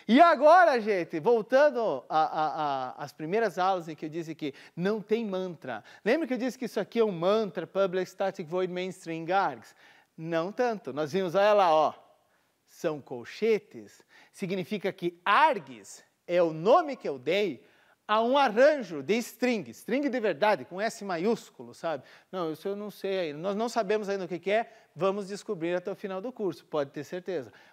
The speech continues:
Mas já tá desmistificando a coisa. O meu mantra já não é mais tão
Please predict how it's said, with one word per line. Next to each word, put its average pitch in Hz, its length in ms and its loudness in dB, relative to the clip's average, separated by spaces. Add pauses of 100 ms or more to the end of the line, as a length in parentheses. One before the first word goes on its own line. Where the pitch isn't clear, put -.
Mas 175 280 -2
já 214 260 2
tá 254 400 2
desmistificando 240 1120 -4
a 233 60 -2
coisa. 175 320 -2
O - 20 -6
meu 208 160 0
mantra 226 500 -2
já 233 140 -6
não 240 160 -6
é 240 140 -6
mais 240 200 -6
tão 247 340 -4